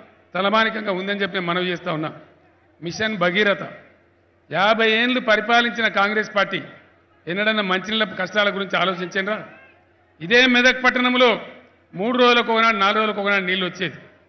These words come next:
ఎందుకంటే నా మిత్రుడు బట్టి జగపతి గారు మున్సిపల్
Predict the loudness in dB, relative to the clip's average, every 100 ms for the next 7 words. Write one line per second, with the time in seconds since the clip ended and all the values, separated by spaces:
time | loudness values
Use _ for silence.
0 | _ _ _ -6 -2 0 0 -2 -2 -2
1 | 0 0 -4 -14 -20 _ _ _ -2 0
2 | 0 0 2 2 2 2 0 -2 -2